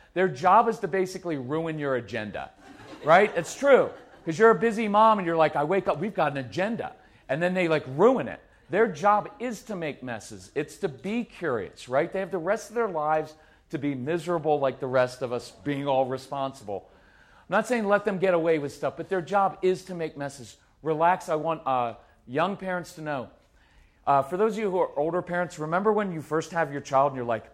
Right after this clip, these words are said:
"Every decision we make is going to determine whether our child grows up and has a good life," or, right? Like, every, you can mess up even a fair amount, your child's gonna be okay. Right? When they're toddler, there are some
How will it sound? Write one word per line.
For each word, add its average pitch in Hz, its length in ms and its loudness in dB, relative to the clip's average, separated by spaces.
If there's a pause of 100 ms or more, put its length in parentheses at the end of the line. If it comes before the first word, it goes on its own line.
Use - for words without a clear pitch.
(280)
"Every 185 300 0
decision 196 680 -4
we 180 140 -6
make 131 480 -10 (320)
is 135 160 -12
going 170 320 -4
to 175 120 -14
determine 151 640 -8 (280)
whether 135 220 -4
our 151 160 4
child 160 380 2
grows 147 300 0
up 135 300 -6 (260)
and 113 100 -10
has 127 200 -6
a 135 40 -6
good 147 300 0
life," 147 320 0
or, 131 80 0 (100)
right? 175 240 0
Like, 156 180 -6 (140)
every, 156 280 -6 (720)
you 196 180 0
can 262 220 -2
mess 190 300 -2
up 170 320 0
even 170 240 -4
a 143 60 -2
fair 127 260 -2
amount, 156 320 -6
your 143 100 -6
child's 139 360 -4
gonna 131 180 -6
be 120 160 -2
okay. 98 360 -4 (640)
Right? 175 180 4
When 185 120 -2
they're 175 100 0
toddler, 151 380 -2
there 190 140 2
are 185 40 2
some 233 420 -4